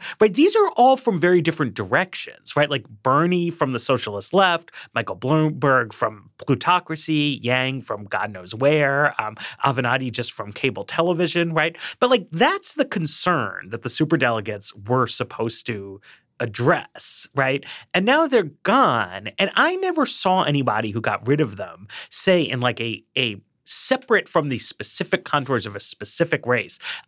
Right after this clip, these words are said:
I think it's important for the party to be more open to entryist strategies,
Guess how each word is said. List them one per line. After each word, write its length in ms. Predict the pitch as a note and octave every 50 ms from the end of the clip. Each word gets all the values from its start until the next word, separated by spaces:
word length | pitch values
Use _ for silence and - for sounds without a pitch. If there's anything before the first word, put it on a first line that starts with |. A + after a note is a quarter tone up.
| _ -
I 180 | C#3+ D#3 F3+ F#3
think 280 | - - F#3+ D#3 -
it's 140 | C#3+ - -
important 720 | A2 G2+ G#2 - - - C3 B2 - C#3+ D#3 D#3 D3+ - - - - _
for 220 | _ - D3 C#3
the 80 | A#2 A#2
party 320 | - - D3 C3 B2 A#2+ A2
to 120 | - -
be 160 | G#2 A2 G2+ F2 F#2
more 500 | G#2+ G#2+ A#2 B2 B2+ C3 B2+ A#2+ - -
open 380 | - A#2 A2 - C3 A2+ G#2 G#2+
to 140 | - - - -
entryist 640 | - A#2 A2 - - B2 G#2 - - - - -
strategies, 920 | - - - A2+ G2 G2 G2 F#2 - - - _ _ _ _ - - -